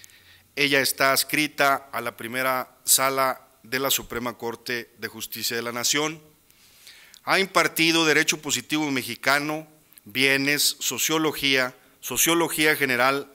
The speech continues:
Jurídica y de México en varios colegios y en la Universidad Nacional,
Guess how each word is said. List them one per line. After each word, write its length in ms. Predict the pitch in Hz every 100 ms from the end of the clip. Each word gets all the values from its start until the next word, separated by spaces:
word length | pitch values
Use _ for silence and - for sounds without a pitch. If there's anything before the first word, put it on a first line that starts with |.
| -
Jurídica 840 | - 123 135 143 139 143 139 -
y 120 | - 120
de 100 | 117
México 640 | 127 135 135 - 139 139
en 160 | 120 117
varios 320 | 135 143 143
colegios 500 | - 117 135 127 127
y 40 |
en 80 | 120
la 80 | 113
Universidad 420 | 110 104 98 117
Nacional, 640 | 123 117 131 123 139 147